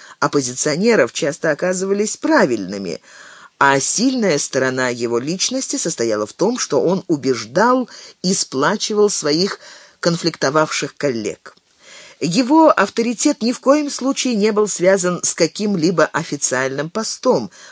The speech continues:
По словам Сокольникова, Ленин не был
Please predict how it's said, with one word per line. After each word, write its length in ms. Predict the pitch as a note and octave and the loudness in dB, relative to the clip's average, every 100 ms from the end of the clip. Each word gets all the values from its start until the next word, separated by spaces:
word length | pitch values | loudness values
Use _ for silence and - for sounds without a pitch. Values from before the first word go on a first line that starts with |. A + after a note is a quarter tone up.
| - | -6
По 120 | C#3 | -4
словам 420 | B2+ A#2+ C3+ D3 | 2 4 4 2
Сокольникова, 920 | - - A#2 B2 A2 G#2+ A#2 F#3+ A#3+ A#3+ - - | -2 -2 -2 -2 -2 -4 -4 -2 -2 -4 -16 -6
Ленин 560 | D3+ A3 D4 D#4+ D#4+ B3+ | 0 2 2 0 0 2
не 180 | A#3+ | 2
был 260 | F#3+ G3 G3+ | 4 2 2